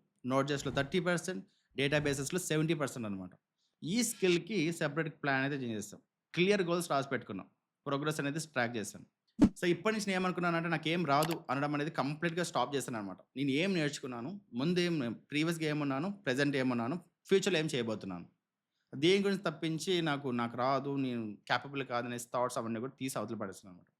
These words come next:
ఒక సిక్స్ మంత్స్ తర్వాత, so, నాకు జాబ్ వచ్చింది. So, జాబ్ వచ్చింది. ఒక త్రీ ఇయర్స్ తర్వాత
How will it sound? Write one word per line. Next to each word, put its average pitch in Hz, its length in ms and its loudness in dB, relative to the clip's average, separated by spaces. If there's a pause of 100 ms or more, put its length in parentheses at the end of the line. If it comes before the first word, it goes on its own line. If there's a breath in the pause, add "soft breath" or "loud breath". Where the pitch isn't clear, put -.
(760 loud breath)
ఒక 165 200 2
సిక్స్ 175 280 -2
మంత్స్ 202 200 2
తర్వాత, 143 320 2 (240)
so, 131 120 -8
నాకు 113 180 -4
జాబ్ 143 260 2
వచ్చింది. 165 360 -2 (1080 loud breath)
So, - 120 -8
జాబ్ 156 280 4
వచ్చింది. 170 560 -2
ఒక 139 140 -6
త్రీ 170 220 0
ఇయర్స్ 208 220 2
తర్వాత 160 380 2